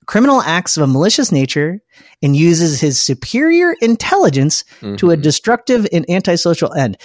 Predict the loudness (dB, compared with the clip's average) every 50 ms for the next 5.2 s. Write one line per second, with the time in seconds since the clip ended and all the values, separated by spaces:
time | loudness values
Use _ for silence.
0 | -18 _ -2 0 2 2 0 0 0 0 0 0 0 0 0 2 2 2 0 0
1 | 0 0 0 0 0 0 0 2 2 2 0 0 -2 -4 -2 0 0 2 2 0
2 | -2 -4 -8 -8 -6 -4 -2 0 0 0 2 2 0 0 0 -2 -4 -4 -6 -4
3 | -2 -2 0 0 0 0 -2 -2 -2 -2 -2 -4 -4 -4 -4 -4 -4 -4 -4 -4
4 | -4 -4 -6 _ _ -20 -16 -6 0 0 0 0 0 -4 -2 0 0 0 2 0
5 | -4 -4 -6 -10